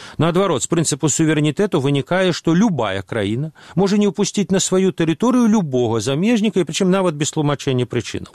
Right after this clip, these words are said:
Прытулак — гэта наогул прывілей, гэта міласць дзяржавы, якая яго дае, а зусім не права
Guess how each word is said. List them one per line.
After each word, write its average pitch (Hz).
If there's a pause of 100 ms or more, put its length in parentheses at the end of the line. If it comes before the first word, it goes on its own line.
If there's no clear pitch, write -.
Прытулак — 247
гэта 160
наогул 156
прывілей, 131
гэта 104
міласць 139
дзяржавы, 120
якая 208
яго 196
дае, 185 (140)
а 147
зусім 139
не 139
права 135